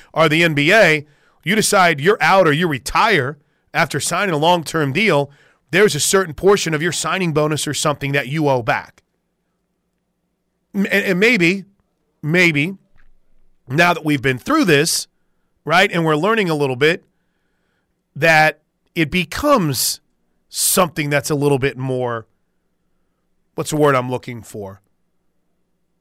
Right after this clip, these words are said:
Necessary. Quick answer from the two one four. Now, I don't know if this is an attorney or not, but it sounds very fancy in the answer to me.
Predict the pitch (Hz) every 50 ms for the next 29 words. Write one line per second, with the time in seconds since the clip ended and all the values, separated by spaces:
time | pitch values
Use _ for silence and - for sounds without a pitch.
0 | _ _ _ _ - 170 190 196 175 - - 165 139 - - 117 87 71 76 _
1 | _ _ _ _ _ _ _ _ _ _ _ _ _ _ _ _ _ _ _ _
2 | _ _ _ - 131 - 190 - 202 139 110 - - - - - - - - -
3 | - - _ _ - _ _ _ _ _ - - _ _ _ - _ - - 165
4 | 165 160 156 151 - - 214 214 190 185 165 151 - - 123 107 113 135 - 160
5 | 190 233 240 233 220 208 202 196 190 175 143 123 165 160 - - 165 156 - -
6 | 151 147 135 123 - - - - 170 151 135 110 104 107 107 117 120 117 107 92
7 | 80 - _ _ _ _ _ _ _ _ _ _ _ _ _ 139 160 170 165 143
8 | - - 185 190 196 220 220 165 156 147 175 175 165 156 139 - - 170 151 147
9 | 143 - - 139 135 131 131 127 123 127 123 113 - 123 107 - 113 98 78 82